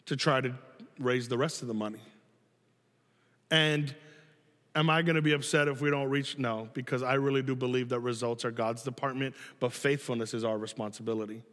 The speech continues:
And so if you've been faithful to what God called you to do, then I'm gonna be happy. But I don't know if we've all been faithful in that. And I do think there's more that God wants us to do for it. And so we are gonna do something. And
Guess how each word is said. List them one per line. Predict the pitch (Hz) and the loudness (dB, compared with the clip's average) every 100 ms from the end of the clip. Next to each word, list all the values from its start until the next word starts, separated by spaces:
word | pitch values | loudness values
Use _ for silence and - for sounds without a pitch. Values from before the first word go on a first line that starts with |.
| _ _ _ - _ _ _ _ - | _ _ _ -20 _ _ _ _ -4
And | 135 | 0
so | 151 | 2
if | 131 | 2
you've | 151 175 | 2 4
been | 139 | 2
faithful | 123 - 175 214 - 123 | 2 4 4 2 -2 -2
to | 139 | 0
what | 127 | 0
God | 120 120 117 | 0 0 0
called | 123 120 | -2 -2
you | 120 | -4
to | |
do, | 120 120 120 139 - | -2 -2 -4 -10 -6
then | 117 | -2
I'm | 123 | 0
gonna | 131 120 | 0 -2
be | 117 | -2
happy. | 113 110 123 117 - _ _ _ _ _ _ _ _ _ _ _ - | -2 -4 -8 -18 -20 _ _ _ _ _ _ _ _ _ _ _ 0
But | 131 | 2
I | |
don't | 156 | 2
know | 165 | 2
if | 156 | 0
we've | 139 127 | 0 0
all | 120 | 0
been | 120 113 | -2 -4
faithful | 117 113 - 110 | -4 -6 -6 -8
in | 107 | -6
that. | 110 107 - - _ _ _ _ _ _ _ _ _ | -8 -10 -16 -20 _ _ _ _ _ _ _ _ _
And | - | 0
I | 131 | 0
do | 131 160 | 2 0
think | 156 143 123 | 2 -2 0
there's | 123 | -2
more | 127 123 | 0 0
that | 120 | 0
God | 117 117 | 0 -2
wants | 113 113 113 | -2 -4 -6
us | 117 | -12
to | - | -10
do | 117 135 | -6 -6
for | 127 117 104 | -6 -10 -12
it. | - - _ _ _ _ _ _ - | -16 -20 _ _ _ _ _ _ -4
And | 139 | -2
so | 135 151 | 2 4
we | 156 | 4
are | 160 180 | 4 2
gonna | 151 135 | 2 2
do | 123 120 | 0 -2
something. | - 113 107 117 131 131 _ _ - - _ - | -2 -4 -4 -6 -6 -8 _ _ -20 -20 _ -2
And | 135 127 123 123 | 2 2 2 0